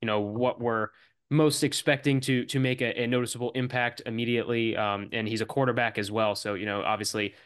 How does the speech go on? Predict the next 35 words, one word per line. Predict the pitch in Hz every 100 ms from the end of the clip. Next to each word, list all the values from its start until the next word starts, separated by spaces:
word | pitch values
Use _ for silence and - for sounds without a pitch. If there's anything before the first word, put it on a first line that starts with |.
| _
with | 120
Taulia | 117 123 131 117
gone, | 107 107 107 101 -
um, | 104 101
I | 92
know | 117 117 107 - -
you | 131
guys, | 135 127 - -
you | 135 127
and | 117
Colin, | - 120 117 107 101
you |
know, | 110
talked | 101 113 104
a |
bit | 107 107
about | 104 104
the |
transfer | - 110 107 110
portal | 120 110 110
and | 107
everything | 110 104 110
going | 107 104 104
on, | 104 104
but, | 104 104 135
but |
now | 147
that | 180 156
M | 151
J | 151
Morris | 135 131 123
is | 113
officially | 104 - 131 127
on | 104 120 113
board, | 113 113 110